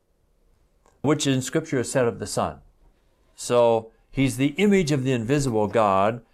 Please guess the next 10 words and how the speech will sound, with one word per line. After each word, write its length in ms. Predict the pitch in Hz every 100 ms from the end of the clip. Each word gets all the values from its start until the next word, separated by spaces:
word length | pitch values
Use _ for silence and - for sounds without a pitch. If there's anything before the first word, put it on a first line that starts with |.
| -
An 140 | 135
image 320 | 190 240 226 160
of 140 | 139
something 560 | - 113 - 120 170 170
must 260 | 151 160
be 80 | 165
similar 440 | 147 - 240 220 131
to 120 | 147
its 200 | 127 -
source. 580 | 208 214 104 - -